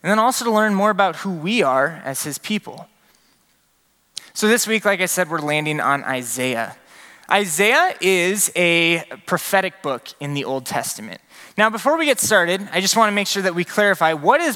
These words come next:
prophecy? What is a prophetic book? Well, a prophetic book is a book in the Old Testament that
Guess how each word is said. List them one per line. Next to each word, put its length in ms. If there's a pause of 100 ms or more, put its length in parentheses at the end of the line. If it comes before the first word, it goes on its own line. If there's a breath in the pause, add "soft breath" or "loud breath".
prophecy? 640
What 200
is 60
a 60
prophetic 460
book? 180
Well, 120
a 40
prophetic 460 (120)
book 380 (320 loud breath)
is 140
a 60
book 280
in 80
the 140
Old 240
Testament 720 (420 soft breath)
that 440